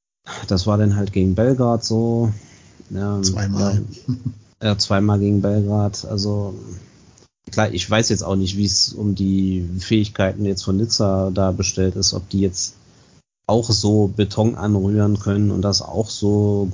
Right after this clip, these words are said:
Speaker 1: gut verteidigen können, ähm, wie es halt Partisan gemacht hat. Bei Partisan war es ja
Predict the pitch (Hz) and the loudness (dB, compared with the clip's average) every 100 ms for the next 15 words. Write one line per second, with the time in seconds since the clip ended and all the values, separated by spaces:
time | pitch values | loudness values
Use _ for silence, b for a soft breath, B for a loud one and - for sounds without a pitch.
0 | - 113 - 92 98 95 107 104 101 98 | -4 -4 -2 0 2 2 2 2 2 0
1 | 98 101 101 101 104 101 98 95 98 98 | -2 0 0 -2 -4 -4 -2 -2 -2 -4
2 | 95 98 - 95 92 104 107 92 87 90 | -2 0 0 0 0 0 0 0 2 2
3 | 87 87 - 87 - 90 87 90 101 101 | 0 -2 -4 -8 -8 -8 -2 0 0 2
4 | 92 90 92 - 95 | 2 0 -2 -2 -2